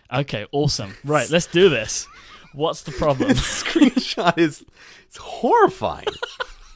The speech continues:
Speaker 1: Why? What's wrong with this?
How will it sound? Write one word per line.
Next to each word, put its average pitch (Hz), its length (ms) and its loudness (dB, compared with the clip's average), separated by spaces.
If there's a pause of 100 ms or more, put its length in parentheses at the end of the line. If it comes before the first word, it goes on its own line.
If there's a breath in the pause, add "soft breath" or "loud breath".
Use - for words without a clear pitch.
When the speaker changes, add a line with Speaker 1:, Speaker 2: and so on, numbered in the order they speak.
(1800 loud breath)
Speaker 1:
Why? 185 480 0
What's 202 300 -6
wrong 254 160 -2
with 156 180 -6
this? 107 420 -12